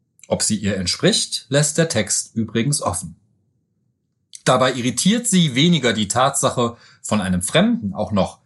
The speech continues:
von einem Mann angesprochen zu werden, was schon als nicht schicklich galt.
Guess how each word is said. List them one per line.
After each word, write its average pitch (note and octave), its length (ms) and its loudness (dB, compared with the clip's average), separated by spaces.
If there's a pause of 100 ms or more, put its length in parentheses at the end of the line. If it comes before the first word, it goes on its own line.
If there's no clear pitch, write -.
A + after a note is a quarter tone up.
von A2 180 -2
einem G#2 220 4
Mann G#3 240 4
angesprochen G#2 640 -4
zu G#2+ 160 -4
werden, C3 540 2
was - 440 -6
schon G2 360 -2
als F2 320 -4
nicht F#2+ 240 -4
schicklich F#3 400 2
galt. G3 400 0